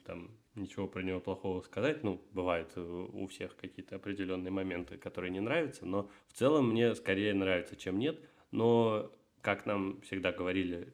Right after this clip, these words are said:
свою работу нужно любить, и я знаю несколько людей, которые действительно любят свою работу, я им искренне завидую, а, потому что, ну,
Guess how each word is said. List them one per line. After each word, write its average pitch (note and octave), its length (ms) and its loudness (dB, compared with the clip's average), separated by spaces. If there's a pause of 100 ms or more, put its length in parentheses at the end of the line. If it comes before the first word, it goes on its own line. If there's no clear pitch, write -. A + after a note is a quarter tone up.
свою F#2 260 -4
работу F#2 320 -2
нужно F#2+ 260 -2
любить, A#2 460 -4
и G2 40 -2
я G2 320 4
знаю G2 260 2
несколько F#2+ 280 -4
людей, F#2 360 -2
которые F2+ 400 -4
действительно G2 420 -4
любят G2+ 260 -2
свою F#2 160 -2
работу, A2+ 360 0
я G#2 180 4
им A#2 140 4
искренне G#2 360 0
завидую, A#2 520 0 (240)
а, G2 300 -4
потому G2 380 -4
что, G2 520 -2
ну, G#2+ 420 -4